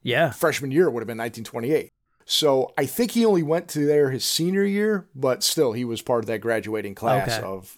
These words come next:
Speaker 2: the first class to graduate. So
Speaker 1: Sure.
Speaker 2: he played a lot of sports, but I believe when he was at Franklin, he just managed the sports team.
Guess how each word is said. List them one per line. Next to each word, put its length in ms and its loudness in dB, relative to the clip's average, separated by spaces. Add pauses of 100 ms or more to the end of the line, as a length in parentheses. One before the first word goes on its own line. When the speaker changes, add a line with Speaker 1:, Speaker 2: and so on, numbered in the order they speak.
Speaker 2:
the 80 -8
first 240 -6
class 240 -8
to 80 -12
graduate. 420 -4 (180)
So 160 -14 (140)
Speaker 1:
Sure. 380 -8 (260)
Speaker 2:
he 220 -6
played 280 0
a 60 0
lot 180 2
of 60 0
sports, 580 0 (280)
but 80 2
I 80 4
believe 340 0
when 160 0
he 80 0
was 200 -2
at 180 0
Franklin, 640 -2
he 360 -6
just 320 0
managed 680 -2
the 80 0
sports 420 -2
team. 440 -2